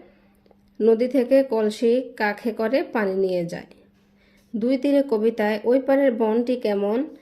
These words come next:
দুই তীরে কবিতায় কবি ওই পারে যে বনের কথা বলেছেন তা গাছগাছালিতে পরিপূর্ণ,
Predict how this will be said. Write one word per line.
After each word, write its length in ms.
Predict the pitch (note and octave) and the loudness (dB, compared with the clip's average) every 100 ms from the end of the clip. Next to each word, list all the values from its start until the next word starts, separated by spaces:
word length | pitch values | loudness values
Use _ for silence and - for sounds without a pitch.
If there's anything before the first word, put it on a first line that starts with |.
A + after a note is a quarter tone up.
| _ _ _ _ - | _ _ _ _ -6
দুই 240 | A3 C4 C4+ | 0 2 2
তীরে 240 | C4+ B3+ B3+ | 4 4 4
কবিতায় 640 | A3 A#3 A#3 A#3 B3 C4+ D#4+ - _ _ _ | 0 0 -2 -2 0 -2 -4 -12 _ _ _
কবি 380 | - A3+ A3 B3+ B3+ | 2 2 4 0 4
ওই 180 | B3+ C4 | 4 4
পারে 420 | B3+ A#3+ A#3+ G#3+ | 2 2 2 2
যে 140 | A#3 | 0
বনের 360 | G#3+ G#3+ A#3+ B3 | 2 0 0 0
কথা 260 | A#3 A#3 A#3+ | -2 -2 0
বলেছেন 540 | A3+ A#3+ A#3+ D4 E4 | 2 0 0 -2 -2
তা 180 | D#4+ G#3+ | -2 -4
গাছগাছালিতে 960 | G#3 G#3+ G#3+ A3 A#3 A#3+ A3 A3+ D4+ F#4+ - | -2 -4 -4 -4 -2 0 0 0 0 -2 0
পরিপূর্ণ, 560 | C4 A3 - F3+ E3+ | 0 0 -2 -4 -4